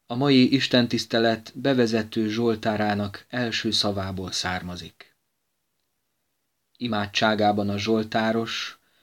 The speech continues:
nem általános ítélettartásra kéri az Urat, hanem arra, hogy nála védelmet találjon ellenségeivel, vagy éppen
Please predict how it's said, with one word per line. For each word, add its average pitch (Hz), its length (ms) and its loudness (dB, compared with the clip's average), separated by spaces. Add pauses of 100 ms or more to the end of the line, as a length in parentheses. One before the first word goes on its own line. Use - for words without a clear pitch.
(240)
nem 123 340 2
általános 117 880 2
ítélettartásra 104 1300 -4
kéri 101 340 -2
az 95 120 -4
Urat, 107 520 -8 (920)
hanem 120 340 0
arra, 135 300 6
hogy 117 460 0
nála 123 360 2
védelmet 117 720 4
találjon 110 580 0
ellenségeivel, 110 1200 2
vagy 104 180 -6
éppen 107 600 -6